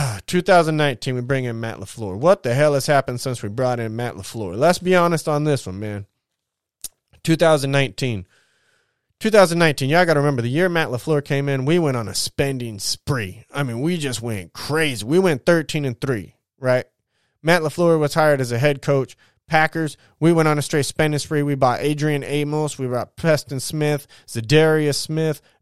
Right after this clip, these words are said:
Billy Turner. Um, we had some real veterans in here like Jimmy Graham. We had Mercedes Lewis. I mean, we just had talent. We had talent, uh,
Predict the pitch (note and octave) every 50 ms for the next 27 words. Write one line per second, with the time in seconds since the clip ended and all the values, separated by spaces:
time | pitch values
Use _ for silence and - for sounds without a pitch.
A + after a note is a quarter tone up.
0 | C3 G#2+ D#3 D#3+ E3 E3+ D#3 C3 - - D3 C#3+ D3+ D#3 D#3 D#3 D3+ D3 - _
1 | _ _ _ _ C3 C3 B2 A#2+ A#2 A2+ G#2+ C3 C3+ D3 D#3 C#3+ B2+ - - G#2+
2 | G#2 A#2 C#3 D3 C#3 E3 F3 D#3 B2+ G#2+ A2 D3+ D#3 D#3 E3 D#3+ D#3 D#3 D#3 D3+
3 | C#3+ D#3 E3 D#3+ D#3 D3 E3 E3 D#3+ D#3 C#3+ C3+ B2 G#2 - F#2 _ _ _ _
4 | A#2 - E3 D#3+ D3+ C#3 A#2+ A2 A#2 D3 D#3 D#3+ E3 E3 E3+ E3 C#3+ D3 C3+ A2+
5 | G#2+ G2+ - - - F3+ E3 C#3+ B2 G#2 - C3+ C#3+ D#3 E3 E3+ F3 F3 D#3+ -
6 | - - E3 D#3+ D3+ E3 G#3 G#3 F3+ F3 D3+ E3 E3+ D#3+ - _ _ _ _ _
7 | _ _ _ _ _ _ _ _ _ _ - - F3+ E3+ D3 B2 - _ - C#3
8 | C#3+ C#3+ C#3+ C3+ B2 - - - E3+ E3+ E3+ E3+ E3+ - - C#3+ D3 D3 C#3 C#3